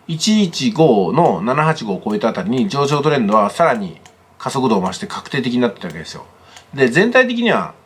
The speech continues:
もう上昇上昇ですから、百二十円まで円安進むというふうに見てた、見立てを立ててますからね。簡単でしょう。じゃあ次です。えっと、これか。何も書いてないです。これがだから今現在です。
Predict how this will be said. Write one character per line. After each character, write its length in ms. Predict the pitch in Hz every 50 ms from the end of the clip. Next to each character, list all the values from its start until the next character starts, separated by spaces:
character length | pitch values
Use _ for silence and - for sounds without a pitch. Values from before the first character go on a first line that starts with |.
| _ - -
も 120 | 139 123
う 60 | 113 101
上 160 | 131 143 139
昇 160 | - 135 123
上 160 | 113 123 120
昇 160 | 110 123 113
で 80 | 87 80
す 80 | 78 -
か 80 | -
ら、 180 | 73 69 - - - _
百 240 | - - 151 151 170
二 160 | 165 160 151
十 80 | 160
円 140 | 165 131 107
ま 80 | 92 90
で 100 | 90 101
円 80 | 110
安 260 | 113 107 104 - 113 101
進 240 | - - - 151
む 80 | 160 160
と 100 | 160 113
い 40 | 95
う 40 | 92
ふ 100 | 87 98
う 40 |
に 120 | 110 151 165
見 120 | 131 120
て 140 | 104 120 110
た、 100 | - 104
見 160 | - 120 113
立 120 | 101 117 101
て 80 | 120
を 40 | 113
立 160 | - 123 113
て 60 | 104 87
て 60 | 80
ま 120 | 78 73
す 60 | - -
か 100 | - 101
ら 40 |
ね。 220 | 143 196 190 156 - - _ _ _ _ - - - - _ _ _ _ _ _ _ _ _ _
簡 160 | - - 123 104
単 140 | 113 107
で 60 | 101 92
し 60 | -
ょ 40 | 95
う。 40 | - - - - _ _ _ _ _ _ _ _ _ _ _ - - _ _ _ _ - - - -
じ 60 | -
ゃ 40 | 104
あ 20 | 95
次 200 | - - 107 104
で 200 | 95 92 - -
す。 380 | - - - - - - - - _ _ _ _ _ _ _ _ _ _
え 100 | - 104
っ 40 | 98
と、 160 | - 101 98 - - -
こ 100 | - 139
れ 80 | 135
か。 220 | - - - - - - - - - - _ _ _ _ _ _ _ _ _ _ _ _ _ _ -
何 140 | 123 139 139
も 120 | 139 131
書 80 | 135 127
い 60 | -
て 80 | -
な 80 | 87 80
い 20 |
で 60 | - -
す。 100 | - -
こ 120 | - 226
れ 40 | 233
が 60 | 233
だ 80 | 240 233
か 80 | 190 151
ら 200 | 120 104 90 -
今 200 | - 147 127 110
現 200 | 104 117 113 101
在 120 | 92 85
で 80 | 76 -
す。 200 | - - - -